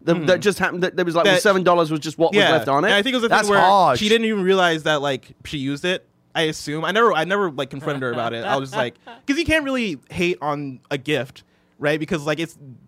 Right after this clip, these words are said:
Speaker 2: people are, people are being generous. They're giving something to you. So I can't, like, be like, "How dare you give me this thing?"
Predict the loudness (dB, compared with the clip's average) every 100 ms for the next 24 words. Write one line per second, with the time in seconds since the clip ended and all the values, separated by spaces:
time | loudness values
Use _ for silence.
0 | _ -6 0 2 2 -2 -2 0 0 -2
1 | -4 -4 -4 -4 -6 -8 -6 -6 -8 -10
2 | -10 -8 -8 -6 -10 -8 -10 -6 -8 -10
3 | _ _ _ -2 0 0 0 -2 -6 -8
4 | -6 -8 -10 -10 -10 -10